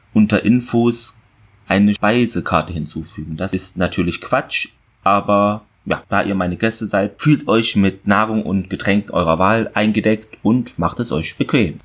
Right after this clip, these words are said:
Bestimmt habt ihr euch auch gewundert über dieses kuriose Intro,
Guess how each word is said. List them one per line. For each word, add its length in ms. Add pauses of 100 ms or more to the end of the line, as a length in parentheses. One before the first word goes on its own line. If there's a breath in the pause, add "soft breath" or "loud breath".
(300)
Bestimmt 720
habt 180
ihr 80
euch 220
auch 220
gewundert 520
über 260
dieses 800
kuriose 880
Intro, 760